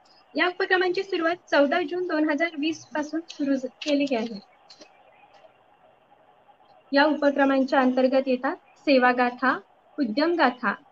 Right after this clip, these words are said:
ज्ञानगाथा, चिंतनगाथा, ग्रामायण कट्टा, कोविड जनजागृती सप्ताह,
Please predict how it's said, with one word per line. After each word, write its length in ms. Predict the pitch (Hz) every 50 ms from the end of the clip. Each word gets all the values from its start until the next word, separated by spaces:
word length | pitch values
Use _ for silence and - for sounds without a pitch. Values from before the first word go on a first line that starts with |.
| _ -
ज्ञानगाथा, 800 | 240 254 269 269 254 269 285 302 311 285 294 285 - 302 339 381
चिंतनगाथा, 920 | - - - 294 262 254 254 294 302 302 294 285 254 247 - - 214 214 - _ _ _ _ _ _ _ - - 240
ग्रामायण 460 | 262 262 254 254 262 277 302 339 349
कट्टा, 460 | 349 330 277 285 - - 214 - - - - _ _ -
कोविड 300 | 294 277 277 294 330 339 330 262 -
जनजागृती 720 | 285 269 269 269 269 269 262 254 262 262 254 - 277 269
सप्ताह, 500 | - 262 233 - _ - 240 247 240